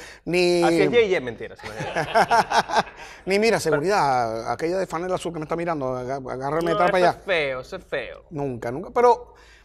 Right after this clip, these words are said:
Speaker 1: cuando la fan quiere y busca y insiste y llega, y si me gusta y no huele a fritica,
Speaker 2: <laughs> Qué importante aclaración.
Speaker 1: cualquier cosa puede pasar.
Speaker 2: Ok, yo nunca,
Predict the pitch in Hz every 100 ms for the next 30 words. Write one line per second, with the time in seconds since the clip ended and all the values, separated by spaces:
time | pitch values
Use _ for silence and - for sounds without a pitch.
0 | _ _ _ _ _ _ - 196 196 185
1 | 196 190 180 160 - 202 226 233 - 247
2 | 220 180 165 233 - _ _ _ _ _
3 | _ - 165 165 208 - - 185 190 226
4 | 190 170 156 147 131 240 233 - 208 214
5 | 175 156 226 214 214 269 - _ _ _
6 | _ - 147 - 123 110 110 107 196 170
7 | 151 165 160 156 185 254 - 220 - 370
8 | 453 539 554 302 208 190 170 170 165 156
9 | 190 180 175 175 170 151 180 185 170 156
10 | 160 143 - - 196 160 107 - _ _
11 | _ 165 165 254 277 277 285 247 269 240